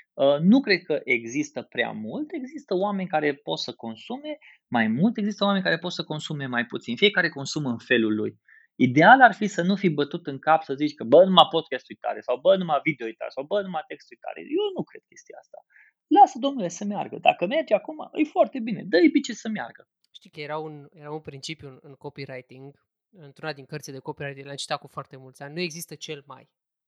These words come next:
Speaker 2: Niciodată să nu te, să nu, să nu, nu spui într-un text sau într-un copy cel mai, cel mai bun, cel mai cel, cel mai... Nu, nu există așa ceva. Și
Speaker 1: Mhm.
Speaker 2: într-adevăr, așa, așa e, asta este,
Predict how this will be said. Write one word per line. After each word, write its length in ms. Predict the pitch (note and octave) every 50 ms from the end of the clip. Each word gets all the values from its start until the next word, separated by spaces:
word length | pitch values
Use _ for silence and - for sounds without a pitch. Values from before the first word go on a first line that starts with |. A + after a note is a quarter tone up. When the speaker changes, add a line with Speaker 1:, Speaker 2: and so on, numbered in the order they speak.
| _
Speaker 2:
Niciodată 360 | _ F3 F3 - - E3 - D#3+
să 120 | - D#3+
nu 60 | D3
te, 100 | - D3 - _ _
să 140 | - - D3+
nu, 80 | D3 C#3 - - D3
să 180 | C#3+ - - F3+
nu, 80 | - _ - E3+
nu 40 | F#3+
spui 220 | - - - E3
într-un 260 | D#3 D3+ - C3+ C3+
text 360 | B2+ _ - C3+ D3+ D3+ - -
sau 120 | - C#3+
într-un 200 | C#3 - - B2+
copy 380 | - - D#3 - - C#3+ C3+ _
cel 300 | - - E3 E3 D3+ C#3+
mai, 360 | C#3 C3+ C3+ B2 B2 A#2 - -
cel 200 | - D3+ D3 C#3
mai 180 | C3+ C3+ - - C3
bun, 360 | - D#3 E3+ F3 E3 D3+ C#3+
cel 260 | - - D#3+ D#3 D3
mai 220 | C#3+ C#3 C#3 C3+ C3
cel, 320 | - - D#3+ E3 D#3 D3+
cel 220 | C#3 - - D3 C#3
mai... 200 | C#3 C#3 C3+ - _ _ _ _ _
Nu, 320 | - F3+ E3+ D3 C3 - _ _ _
nu 240 | E3 D3 D#3+ F#3 F#3
există 340 | E3+ D#3 - D3+ - -
așa 180 | B2+ - - B2+
ceva. 360 | - - B2 C3 - - _ _ _ _ _ _ _ _
Și 140 | - - D#3
Speaker 1:
Mhm. 100 | D#3 E3+
Speaker 2:
într-adevăr, 340 | F3 E3 D3 D3+ C#3 C#3 B2
așa, 320 | B2+ C3+ - D3 C#3 C3+
așa 280 | - C#3 C#3+ C#3+ - D#3
e, 180 | D3 C#3+ C#3+ - -
asta 180 | D3+ - -
este, 220 | C#3+ C3+ - -